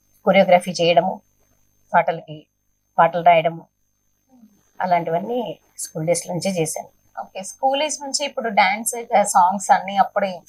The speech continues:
Speaker 2: అంటున్నారు కదా మేడం, డైరెక్షన్ అవన్నీ నేర్పిస్తుంటే. So అప్పటి నుంచి మీకు బాగా ఇంట్రెస్ట్ అన్నమాట, చిన్నప్పటి నుంచే ఇక?
Speaker 1: నాకు చిన్నతనం నుంచి బాగా ఇంట్రెస్ట్. అంటే నాకు అది మా అమ్మగారి ద్వారా అబ్బింది. ఆవిడ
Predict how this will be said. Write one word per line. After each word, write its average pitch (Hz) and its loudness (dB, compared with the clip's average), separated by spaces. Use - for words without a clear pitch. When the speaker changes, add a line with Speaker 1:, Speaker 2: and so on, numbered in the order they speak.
Speaker 2:
అంటున్నారు 220 -2
కదా 185 -2
మేడం, 185 -8
డైరెక్షన్ 190 2
అవన్నీ 180 -2
నేర్పిస్తుంటే. 175 -10
So 302 8
అప్పటి 277 6
నుంచి 285 -10
మీకు 285 -6
బాగా 220 2
ఇంట్రెస్ట్ 220 -4
అన్నమాట, 175 -2
చిన్నప్పటి 202 0
నుంచే 185 -6
ఇక? 160 -6
Speaker 1:
నాకు 269 2
చిన్నతనం 240 2
నుంచి 214 -4
బాగా 208 6
ఇంట్రెస్ట్. 208 2
అంటే 240 6
నాకు 240 4
అది 214 4
మా 214 0
అమ్మగారి 214 4
ద్వారా 208 4
అబ్బింది. 196 0
ఆవిడ 190 2